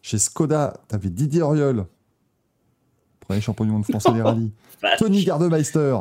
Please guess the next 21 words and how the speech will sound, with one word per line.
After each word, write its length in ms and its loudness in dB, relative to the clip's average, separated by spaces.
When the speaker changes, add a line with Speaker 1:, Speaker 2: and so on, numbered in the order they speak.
Speaker 1:
allez, 240 0
bim, 220 -2
aussi 360 -6
un 120 0
autre 200 -4
nom 140 -2
extraordinaire. 640 -4
Euh, 1000 -2
Yann 240 -2
Kopecky 520 -4
notamment, 680 -2
et 120 -2
puis 140 -10
chez 160 -4
Citroën, 480 -2
Speaker 2:
C'est 60 -4
vraiment 200 0
Speaker 1:
t'avais 140 2
Speaker 2:
l'âge 100 0
Speaker 1:
Co-, 80 -2
Speaker 2:
d'or 160 -4